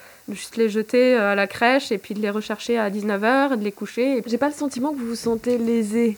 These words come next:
Speaker 2: ou frustrée parce que les choses sont bien partagées entre
Speaker 1: Ouais.
Speaker 2: Florian
Speaker 1: Bah,
Speaker 2: et vous.
Speaker 1: on essaye vraiment de partager au maximum. Je, je suis pas sûre qu'on y arrive, mais on essaye au maximum. Et je sais que c'est pas très féministe, c'est compliqué, euh, de, d'associer ces deux choses et, euh,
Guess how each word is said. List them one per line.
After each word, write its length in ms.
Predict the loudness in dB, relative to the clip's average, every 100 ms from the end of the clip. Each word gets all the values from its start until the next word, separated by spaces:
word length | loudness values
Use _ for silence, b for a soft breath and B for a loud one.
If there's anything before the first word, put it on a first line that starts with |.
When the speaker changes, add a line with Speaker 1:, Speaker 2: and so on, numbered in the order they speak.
| -4 -4
Speaker 2:
ou 100 | -4
frustrée 600 | -2 -4 -4 0 2 2
parce 240 | -2 -2
que 100 | -2
les 120 | 0
choses 200 | -2 -4
sont 160 | -4 -4
bien 360 | 0 0 0
partagées 720 | -2 -4 -4 -6 -4 -4 -4 -4
entre 220 | -6 -4
Speaker 1:
Ouais. 100 | -4
Speaker 2:
Florian 340 | -6 -8 -6 2
Speaker 1:
Bah, 220 | 4 6
Speaker 2:
et 40 | 8
vous. 100 | 8
Speaker 1:
on 40 |
essaye 400 | 6 4 4 4
vraiment 380 | 2 0 2 2
de 120 | 0
partager 540 | -2 -4 -2 -2 0 0
au 40 |
maximum. 520 | -2 -4 -4 -2 -2
Je, 180 | -2 -4 -6 -12
je 60 | -20
suis 100 | -2
pas 140 | 2
sûre 180 | 2 0
qu'on 240 | -2 0 0
y 60 |
arrive, 460 | 0 0 0 0 -2 -8 -20 -20 -20 -20 -20 -20 -18 -6
mais 80 | -2
on 120 | 0
essaye 340 | -2 -2 -2 -2
au 40 |
maximum. 440 | -4 -6 -8 -8 -10 B B B -20 -20 -20 2
Et 120 | 4 6
je 120 | 4
sais 160 | 2
que 40 | 2
c'est 100 | 4
pas 120 | 4
très 160 | 2 0
féministe, 380 | 4 6 6 2
c'est 80 |
compliqué, 400 | 2 2 2 2 4
euh, 600 | 6 6 4 4 4 6
de, 40 |
d'associer 520 | 4 4 2 2 2
ces 160 | 2 2
deux 180 | 2 2
choses 380 | 4 4 4
et, 260 | 4 6 4
euh, 380 | 4 2 2